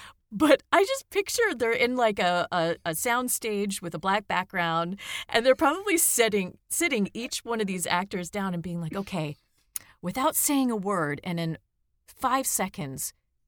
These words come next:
emote the, the true nature of your character." And each <laughs> one, like, they're, they're just trying so hard, and it looks very over the top. And, like,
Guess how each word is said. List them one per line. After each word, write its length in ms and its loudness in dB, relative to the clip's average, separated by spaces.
emote 320 4
the, 200 0
the 140 -4
true 320 -4
nature 360 -4
of 100 -6
your 100 -4
character." 760 -6
And 280 4
each 260 4
<laughs> 0 -
one, 140 6
like, 220 8
they're, 180 4
they're 220 4
just 220 2
trying 380 2
so 300 4
hard, 440 4
and 120 0
it 80 -4
looks 220 0
very 320 4
over 220 0
the 100 -4
top. 340 4
And, 120 -8
like, 240 -6